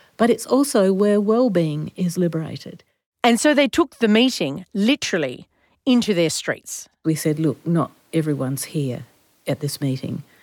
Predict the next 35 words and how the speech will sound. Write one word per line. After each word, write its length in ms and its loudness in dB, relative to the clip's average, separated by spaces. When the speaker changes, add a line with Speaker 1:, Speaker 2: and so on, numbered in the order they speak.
Speaker 1:
so 180 -2
how 180 4
about 220 0
we 220 2
give 220 0
everyone 400 2
a 80 -4
chance 320 -4
to 80 -10
have 180 -4
their 160 -2
say?" 420 -4
And 180 0
so 100 0
that's 240 -2
what 100 -8
we 100 -2
did. 180 2
We 240 2
organised 480 2
into 180 0
survey 480 2
teams, 600 0
visiting 420 -2
every 280 -2
household, 680 -4
and 180 4
that 140 2
means 460 -2
visiting 420 0
people 320 -2
from 220 -2
every 360 0
political 500 -2
affiliation. 840 -8